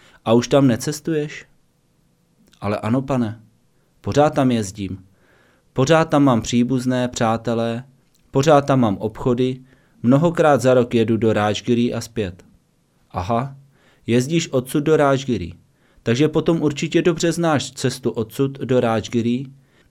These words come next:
když jsi po ní tolikrát šel." "Ano, pane, znám ji moc dobře." "A teď mi řekni,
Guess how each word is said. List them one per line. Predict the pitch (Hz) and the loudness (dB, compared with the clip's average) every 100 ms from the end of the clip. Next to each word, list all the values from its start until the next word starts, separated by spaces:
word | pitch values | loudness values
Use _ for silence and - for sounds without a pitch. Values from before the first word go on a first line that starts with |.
| _ - | _ -8
když | 113 127 | -2 -2
jsi | - 139 | 0 0
po | 127 | 2
ní | 123 127 127 | 4 2 0
tolikrát | 120 117 127 117 113 | -2 0 0 -2 -4
šel." | - 90 82 90 - _ _ _ _ _ - | -8 -8 -8 -12 -18 _ _ _ _ _ -6
"Ano, | 143 165 | -4 -2
pane, | 127 101 98 - _ _ _ _ _ _ - | -4 -4 -6 -14 _ _ _ _ _ _ -8
znám | 110 123 131 135 | 0 2 4 4
ji | |
moc | 139 143 143 | 4 2 0
dobře." | 117 110 92 90 - _ _ _ _ _ _ _ _ _ _ _ _ _ | -6 -6 -12 -12 -18 _ _ _ _ _ _ _ _ _ _ _ _ _
"A | 113 | -4
teď | 135 135 | -2 -2
mi | 151 147 | 0 0
řekni, | 143 - 87 85 | 0 -4 -8 -10